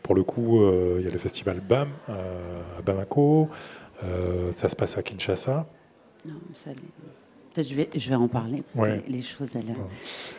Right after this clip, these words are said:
Speaker 2: elles, elles, comme elles se travaillent, elles vivent, donc elles
Speaker 1: D'accord,
Speaker 2: changent.
Speaker 1: ça bouge,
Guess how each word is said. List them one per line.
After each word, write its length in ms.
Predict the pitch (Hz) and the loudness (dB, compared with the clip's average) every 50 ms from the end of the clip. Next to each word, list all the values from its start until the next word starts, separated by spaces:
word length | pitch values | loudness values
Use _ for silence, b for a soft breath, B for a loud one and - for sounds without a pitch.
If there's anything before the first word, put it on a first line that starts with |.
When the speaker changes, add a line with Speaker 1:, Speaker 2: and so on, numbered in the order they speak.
| B B B B B B B B B B - - | B B B B B B B B B B -10 -6
Speaker 2:
elles, 260 | - 127 139 143 147 - | -4 -2 -2 -2 -2 -2
elles, 200 | - 131 123 - - | -4 -6 -6 -6 0
comme 140 | - 165 143 | 4 6 8
elles 120 | 139 135 131 | 8 6 4
se 160 | - - 156 | 2 -2 -2
travaillent, 540 | - - - - - 139 139 151 175 165 160 | -2 0 0 2 4 6 8 8 8 8 6
elles 80 | 135 | 4
vivent, 440 | 120 120 117 131 180 240 285 233 180 | 4 2 4 6 8 8 8 6 4
donc 120 | 156 139 117 | -2 -6 -2
elles 60 | 110 | 2
Speaker 1:
D'accord, 280 | 104 95 - - 104 95 | 0 2 4 6 6 6
Speaker 2:
changent. 200 | 90 190 202 214 | 6 6 6 6
Speaker 1:
ça 80 | 208 165 | 6 6
bouge, 280 | 151 117 113 95 90 | 6 6 4 2 0